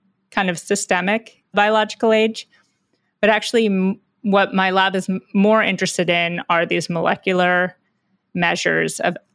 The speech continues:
biological age. And usually what we use is epigenetic data. So people may, maybe David,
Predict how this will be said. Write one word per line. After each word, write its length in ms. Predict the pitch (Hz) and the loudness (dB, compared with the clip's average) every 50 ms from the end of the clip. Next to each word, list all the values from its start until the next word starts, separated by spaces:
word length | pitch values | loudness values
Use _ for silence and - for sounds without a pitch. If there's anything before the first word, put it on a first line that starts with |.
| _ - | _ -2
biological 600 | 208 190 175 175 175 170 170 175 - - 175 170 | 0 2 2 2 0 0 -2 -6 -6 -4 -2 0
age. 220 | 170 170 165 160 | 0 0 -2 -2
And 180 | 180 175 175 175 | -2 -2 0 0
usually 760 | 170 196 208 214 208 - - 202 190 180 175 175 170 175 175 | 2 2 2 2 2 0 0 0 2 2 2 2 0 0 0
what 180 | 170 175 170 | 0 -2 0
we 80 | 175 170 | 0 0
use 360 | 165 170 165 165 160 156 - | 0 0 0 0 -2 -4 -4
is 300 | - 180 170 160 156 - - | -2 -2 -2 -2 -2 -4 -4
epigenetic 640 | 165 160 - 170 160 - 170 160 160 - 170 175 - | -4 -2 -2 -4 -2 -2 -2 -2 0 -2 -2 -4 -2
data. 380 | - 196 190 190 196 202 208 202 - _ _ _ _ _ _ _ _ _ _ _ _ _ - | 0 0 0 2 2 0 0 -2 -8 _ _ _ _ _ _ _ _ _ _ _ _ _ -6
So 160 | - 202 196 | -2 -2 -2
people 300 | 190 - 208 196 208 208 | 0 0 0 0 2 0
may, 520 | 196 190 196 196 190 190 190 185 185 175 _ _ _ _ _ _ _ _ _ _ _ _ - | 2 2 0 0 0 0 -2 -4 -4 -8 _ _ _ _ _ _ _ _ _ _ _ _ -2
maybe 220 | 202 202 196 202 | 0 0 0 0
David, 520 | 185 170 180 170 170 175 175 170 175 170 | 0 0 -2 -2 0 -2 -2 -4 -4 -10